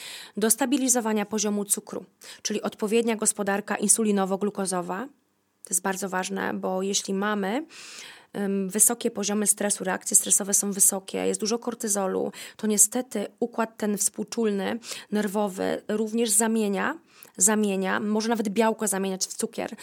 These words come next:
kiedy jest zapotrzebowanie silne na działanie, bo jest ciągłe odczucie zagrożenia, to jest,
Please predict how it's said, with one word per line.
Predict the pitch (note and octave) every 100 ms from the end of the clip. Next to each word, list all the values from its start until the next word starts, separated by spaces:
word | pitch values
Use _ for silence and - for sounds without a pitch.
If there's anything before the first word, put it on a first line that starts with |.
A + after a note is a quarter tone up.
| - -
kiedy | - F#3+ G#3
jest | G#3+ - -
zapotrzebowanie | G3 G#3+ A#3 A#3 G#3 G#3 A3+ G#3
silne | - C4 A#3 F#3+ F#3 - - - G#3
na | A3 A#3+
działanie, | B3 B3 A3+ G#3 F#3+ F3+ D#2+
bo | G3+ G#3+
jest | G3 -
ciągłe | - C4 C4 B3+
odczucie | A3+ - A#3 A3
zagrożenia, | A3 A3 A3 G3 G3 G3+
to | A3+
jest, | G#3+ G#3+ -